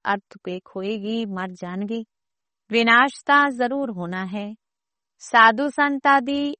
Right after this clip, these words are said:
ਐਵੇਂ ਨਹੀਂ ਕਹਿਣਗੇ ਵਿਨਾਸ਼ ਹੋਣਾ ਹੈ, ਇਸ ਲਈ ਰਾਮ ਰਾਮ ਕਹੋ। ਮਨੁੱਖ ਤਾਂ ਭਗਵਾਨ ਨੂੰ ਨਹੀਂ ਜਾਣਦੇ, ਭਗਵਾਨ ਨੂੰ। ਭਗਵਾਨ ਤਾਂ ਖੁਦ ਹੀ ਆਪਣੇ ਆਪ ਨੂੰ ਜਾਣਨ, ਹੋਰ ਨਾ ਜਾਣੇ ਕੋਈ।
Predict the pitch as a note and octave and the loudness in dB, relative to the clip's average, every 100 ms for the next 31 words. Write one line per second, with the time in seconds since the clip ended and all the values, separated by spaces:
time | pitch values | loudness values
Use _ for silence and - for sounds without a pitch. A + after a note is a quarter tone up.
0 | _ F3+ G3 A#3 B3+ C#4 A#3+ F#3 F3+ F3+ | _ -4 -2 -2 -2 -2 -4 -8 -6 -6
1 | G#3+ A3 G#3 F#3 F3+ F3+ - - F3 G3+ | -4 -4 -4 -6 -6 -8 -10 -10 -8 -8
2 | G#3 A3 - _ _ _ _ _ - A3+ | -6 -8 -10 _ _ _ _ _ 0 2
3 | A#3 C4 C4 C4 G3+ F3+ F#3 G#3 A3 A3 | 0 0 0 2 -2 -4 -6 -6 -6 -8
4 | G#3+ G#3+ G#3+ _ _ _ _ _ _ _ | -10 -10 -12 _ _ _ _ _ _ _
5 | G#3+ B3+ C4 C#4+ D4 D4+ D4 D4 B3 F#3 | 0 2 2 -2 -2 6 6 6 2 0
6 | G3 A3 A#3 A#3+ C4 A#3+ G3 G3 F#3+ G3 | 2 2 2 -2 -2 -4 -4 -8 -8 -10
7 | G3 G3 A3+ A3 _ _ - F3+ E3 F3+ | -10 -8 -10 -10 _ _ -10 -10 -8 -6
8 | F3+ F3+ G3 G3 G#3+ G#3+ _ _ _ _ | -6 -8 -12 -10 -10 -12 _ _ _ _
9 | _ _ _ _ _ A3 A3 A3 A#3 C4 | _ _ _ _ _ 2 2 4 4 4
10 | C#4 D4+ D4 C#4 - C#4+ C#4+ C4+ D#4+ D#4+ | 2 4 4 2 -8 -10 -8 -8 -8 -8
11 | F4+ _ _ - A3 - B3 A3+ G#3 - | -14 _ _ -2 -2 -2 -4 0 -2 -2
12 | A#3 B3 F#3+ F3+ F3+ F#3 F#3 G3 _ _ | -6 -6 -8 -10 -8 -10 -12 -16 _ _
13 | _ _ _ A3 B3+ D4 C#4+ C#4 A#3 A3+ | _ _ _ 2 4 4 2 0 2 2
14 | A3+ B3 - F3 F#3 | 0 -2 -6 -10 -8